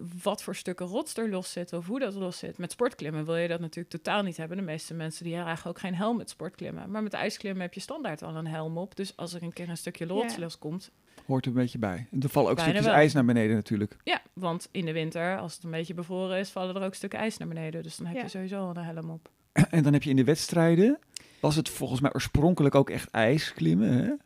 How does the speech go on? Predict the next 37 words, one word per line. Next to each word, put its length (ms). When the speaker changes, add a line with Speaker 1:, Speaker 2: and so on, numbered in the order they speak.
Speaker 1:
Ja, 120
inderdaad. 600
De 80
wedstrijden 460
zijn 200
ooit 160
begonnen 360
met 240
alleen 300
maar 280
puur 280
ijs. 500
En 400
daar 180
plaats 280
je 80
dan 140
je 60
ijsbijlen 600
in. 220
Ja, 160
dat 120
werd 160
eigenlijk 300
een 60
beetje 180
te 120
makkelijk. 580
Je 180
kon 120
Speaker 3:
Ja. 180
Speaker 1:
eigenlijk 320
overal 360
wel 120
je 100
ijsbijlen 520
kwijt. 360